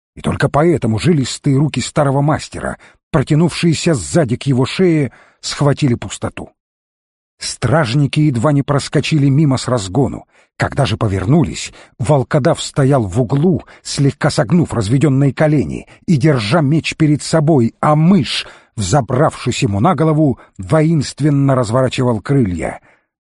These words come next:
«Ну?» — спросил волкодав и ощерился, показывая выбитый зуб.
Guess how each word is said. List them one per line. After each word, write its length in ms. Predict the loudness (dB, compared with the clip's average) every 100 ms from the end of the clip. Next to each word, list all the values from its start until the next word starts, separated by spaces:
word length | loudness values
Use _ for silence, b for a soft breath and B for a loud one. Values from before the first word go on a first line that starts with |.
| _ _ _
«Ну?» — 380 | -6 0 0 -2 _ _ _ _ _ _
спросил 540 | -10 -4 -2 0 -2
волкодав 680 | 0 -2 -2 -2 -2 -4 -8 _ _ _ -2
и 80 | -2
ощерился, 880 | -2 -6 -6 0 0 -2 -8 -8 -6
показывая 720 | -6 -4 -2 0 0 -2 -6 _ _ -10
выбитый 480 | -2 0 0 -2 -4
зуб. 340 | -6 -12 _